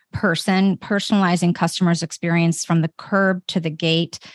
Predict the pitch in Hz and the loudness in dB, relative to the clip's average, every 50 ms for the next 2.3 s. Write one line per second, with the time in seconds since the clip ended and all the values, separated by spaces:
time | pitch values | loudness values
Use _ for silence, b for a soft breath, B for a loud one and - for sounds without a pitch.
0 | B B B B B _ _ _ - - - 302 277 349 403 381 262 254 240 247 | B B B B B _ _ _ -12 -4 -2 0 0 0 0 0 -2 0 0 0
1 | - 202 202 202 202 190 202 175 180 - 202 196 185 190 170 - - - - 190 | 2 2 2 2 2 2 2 0 2 2 0 2 2 2 0 0 -4 -2 0 2
2 | 185 185 185 180 180 180 | 2 4 2 2 2 0